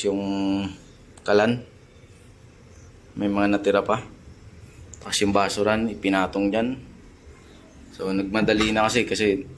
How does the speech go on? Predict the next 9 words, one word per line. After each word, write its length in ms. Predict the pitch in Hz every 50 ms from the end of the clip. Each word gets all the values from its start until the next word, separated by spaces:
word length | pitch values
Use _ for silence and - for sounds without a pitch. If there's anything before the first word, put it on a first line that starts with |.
| - -
ang 160 | 110 113 113 113
out 200 | 117 113 110 -
nila 440 | - 110 110 110 95 101 107 104 104
ay 360 | 104 104 104 104 101 101 - - - - - - - - - - - - - - -
alas 320 | - 107 107 110 - - 113
nuebe. 400 | 113 113 113 110 101 101 101 98
So, 220 | 98 104 101 101
anong 180 | 101 104 95 101
oras? 240 | 101 101 101 98